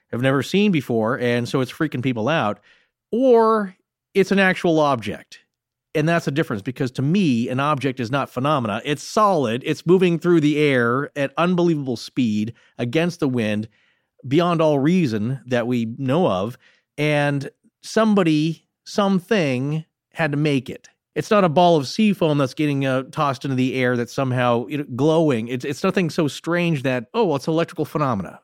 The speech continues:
that happens during storms," or even something that's, uh, electronic fog. It's not a strange phenomena that hurtles you through time and space unexpectedly. This is a piece of machinery, it appears to be.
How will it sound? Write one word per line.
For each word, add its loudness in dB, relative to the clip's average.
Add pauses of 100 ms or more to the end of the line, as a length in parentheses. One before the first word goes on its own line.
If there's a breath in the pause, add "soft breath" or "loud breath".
(120)
that -6
happens -6
during -4
storms," -6 (280 soft breath)
or 2
even 0
something -2
that's, -2
uh, 0 (100)
electronic 0
fog. -4 (180)
It's -4
not 0
a -2
strange -2
phenomena -2
that -4
hurtles 0
you -2
through -2
time -2
and -4
space -4
unexpectedly. -2 (520 soft breath)
This 2
is 0
a 0 (220)
piece 0
of 0
machinery, -2
it -4
appears -2
to -8
be. -12